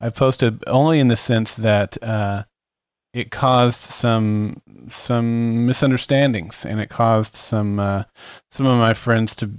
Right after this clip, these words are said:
to think less of me. And, uh, so I think I should have expressed some things in a different way. And I think that's a, a lesson that, that I've learned. And, and Jason's got some great advice here. It's a hard season. A lot of us have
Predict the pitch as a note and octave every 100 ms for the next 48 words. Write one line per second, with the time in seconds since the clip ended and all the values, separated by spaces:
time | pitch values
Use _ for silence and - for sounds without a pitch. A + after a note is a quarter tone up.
0 | - - G#2+ G#2 G2+ - A#2+ A2 G#2+ A2
1 | - A2 G#2 G2 F2 F2 - G2 F#2+ F#2+
2 | - - A#2+ - D#3+ D#3+ F#3 G3+ - F#3
3 | D#3 D3+ - D#3+ C#3 C3 - - B2 -
4 | B2+ A#2 A#2 A2+ A2 A2 - - A2+ G#2
5 | G#2 A2+ A2+ B2 C3 B2 A2+ - G#3+ B2+
6 | A2 G#2+ - G#2+ G2+ G2+ - G#2 G#2+ A#2
7 | G#2+ G2+ G#2 G2 G#2 _ - - _ -
8 | G#2+ A#2+ B2+ C3 A2+ - F#2+ A#2 A2 G#2+
9 | G#2 G2 F#2+ - - F#2 G#2 _ - -
10 | D#3+ B2 A2 G#2 - G#2 F#2+ F#2+ G#2+ -
11 | G#2 A#2 C3 B2+ B2 B2 A#2 A2